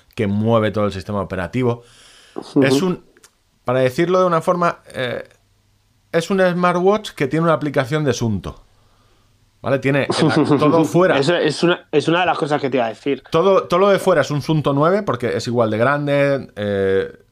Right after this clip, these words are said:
Speaker 1: cincuenta milímetros es, es, es un reloj grande, de quince con algo de, de espesor, eh, cristal Gorilla Glass, todo por fuera es un Sunto, pero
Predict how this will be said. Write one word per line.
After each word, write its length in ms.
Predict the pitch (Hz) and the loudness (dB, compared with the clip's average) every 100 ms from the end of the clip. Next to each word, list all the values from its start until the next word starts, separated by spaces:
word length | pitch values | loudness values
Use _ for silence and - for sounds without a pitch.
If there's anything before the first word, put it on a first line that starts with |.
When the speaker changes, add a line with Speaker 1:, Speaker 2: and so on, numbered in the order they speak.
| - | -20
Speaker 1:
cincuenta 440 | - 104 110 113 | -12 -6 -4 -2
milímetros 460 | 104 104 104 101 95 | -2 -2 -2 -4 -6
es, 280 | 95 - - | -6 -12 -14
es, 160 | 85 80 | -16 -14
es 220 | 69 82 - | -14 -14 -12
un 160 | 92 | -10
reloj 260 | 90 95 90 | -4 -4 -2
grande, 500 | 107 131 131 135 - - - _ | -2 -2 0 0 -2 -12 -20 _
de 400 | - 95 92 - | -8 -6 -6 -10
quince 400 | - 107 101 110 | -8 -6 -6 -8
con 160 | 101 104 | -8 -6
algo 280 | 101 101 98 | -2 -2 0
de, 280 | 98 95 82 | 2 0 0
de 120 | 98 | -6
espesor, 680 | 90 104 - 139 131 123 - - _ _ _ | -6 -10 -2 2 2 0 -6 -20 _ _ _
eh, 440 | - 98 98 90 - - _ _ | -6 -2 -2 -4 -10 -20 _ _
cristal 320 | 104 - 117 | -8 -4 -2
Gorilla 320 | 104 104 104 | -2 -2 -2
Glass, 300 | 113 147 147 | 0 0 0
todo 200 | 143 127 | -2 -2
por 100 | 117 | -4
fuera 200 | - 151 | 0 0
es 100 | 139 | 2
un 100 | 160 | -4
Sunto, 380 | 151 196 190 208 - - _ _ _ _ _ _ _ _ _ | -2 -2 -2 -10 -16 -20 _ _ _ _ _ _ _ _ _
pero 440 | - 147 147 - | -2 2 2 0